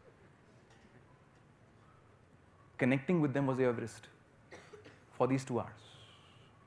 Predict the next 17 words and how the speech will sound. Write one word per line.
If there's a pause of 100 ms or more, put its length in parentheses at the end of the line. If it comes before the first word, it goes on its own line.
(680)
Because
if
you
would
have
connected, (300)
had
you
allowed
yourself
to
clap, (320)
you
would
have
become
happy.